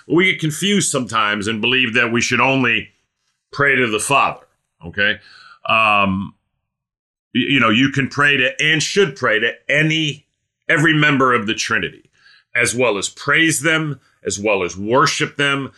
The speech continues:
as well as thank them. Um, as again, they're, they're all God, and, and they, they all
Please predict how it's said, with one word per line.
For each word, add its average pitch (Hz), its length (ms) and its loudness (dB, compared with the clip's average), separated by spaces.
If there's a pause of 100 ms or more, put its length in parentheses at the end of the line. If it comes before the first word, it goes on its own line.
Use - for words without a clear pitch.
(220)
as 92 120 -10
well 98 240 0
as 76 140 -6
thank - 600 -4
them. 135 460 -4 (520)
Um, 87 880 -2 (500)
as 120 180 0
again, 117 380 0
they're, 107 220 0
they're 117 300 0
all 131 720 2 (160)
God, 82 560 -2 (640)
and, 95 560 -2 (180)
and 117 180 4
they, 120 160 2
they 117 380 -4
all 139 640 0